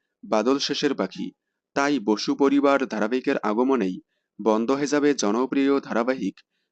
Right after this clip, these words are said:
বাদল শেষের পাখি। অন্যদিকে জি বাংলায় আসছে অর্গানিক স্টুডিও প্রোডাকশন হাউসের নতুন ধারাবাহিক, যার কারণে আগামী জুলাই মাসের শেষের দিকে বন্ধ হয়ে যাবে জনপ্রিয় ধারাবাহিক কার কাছে কই মনের কথা।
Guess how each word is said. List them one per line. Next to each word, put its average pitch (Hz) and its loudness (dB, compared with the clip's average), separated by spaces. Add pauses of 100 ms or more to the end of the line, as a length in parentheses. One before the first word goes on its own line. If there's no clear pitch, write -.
(120)
বাদল 107 2
শেষের 139 -4
পাখি। 95 -6 (800)
অন্যদিকে 147 4
জি 113 0
বাংলায় 143 4
আসছে - -2 (420)
অর্গানিক 120 2
স্টুডিও 139 2
প্রোডাকশন 117 0
হাউসের 131 0 (340)
নতুন 131 2
ধারাবাহিক, 98 -4 (680)
যার 120 0
কারণে 143 2 (400)
আগামী 139 4
জুলাই 120 4
মাসের 139 2
শেষের 131 -2
দিকে 135 2
বন্ধ 107 0
হয়ে 131 -2
যাবে 104 0 (540)
জনপ্রিয় 147 4
ধারাবাহিক 135 0
কার 113 0
কাছে 139 -2
কই 139 2
মনের 101 0
কথা। - -8